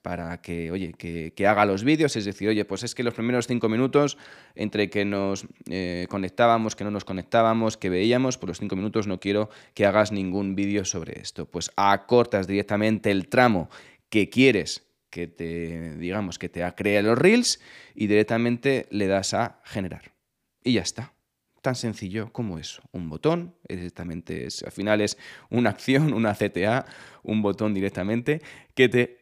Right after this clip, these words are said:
realiza los vídeos automáticamente. Bueno, al final lo que hace esto es,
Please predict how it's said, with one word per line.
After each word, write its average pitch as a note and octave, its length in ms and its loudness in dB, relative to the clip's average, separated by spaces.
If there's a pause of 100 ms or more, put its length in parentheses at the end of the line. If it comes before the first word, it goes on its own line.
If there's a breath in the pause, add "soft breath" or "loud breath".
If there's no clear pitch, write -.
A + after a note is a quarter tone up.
realiza A2+ 600 2
los G2 240 0
vídeos C#3+ 340 -4 (160)
automáticamente. G#2 1160 -6 (240)
Bueno, G2+ 200 -4
al F2+ 80 -6
final A2+ 240 0
lo B2 100 4
que B2 120 2
hace A#2+ 260 4
esto C#3 340 4
es, C3+ 220 2